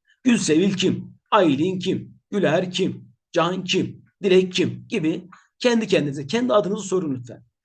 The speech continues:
Fakat buna mantıksal bir cevap istemiyorum. Yani düşünerek cevap vermenizi istemiyorum. Hani iki çarpı iki eşit dört eder. Bu düşün-, düşünerek bilinçli zihni vermiş olduğu bir cevap. Buraya sadece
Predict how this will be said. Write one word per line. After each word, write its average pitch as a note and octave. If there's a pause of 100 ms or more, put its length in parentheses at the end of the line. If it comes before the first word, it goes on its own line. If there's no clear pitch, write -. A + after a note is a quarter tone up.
(220)
Fakat C4
buna C4
mantıksal B3+
bir A3+
cevap B3
istemiyorum. G3
Yani G3
düşünerek G3+
cevap G#3
vermenizi F#3
istemiyorum. C#3+ (540)
Hani G#3
iki G#3
çarpı G3
iki G#3+
eşit - (600)
dört F#3+
eder. B2+
Bu A3
düşün-, G#3
düşünerek G3
bilinçli F#3
zihni F3+
vermiş G3+
olduğu E3+
bir F#3+
cevap. C#3 (440)
Buraya - (520)
sadece A3+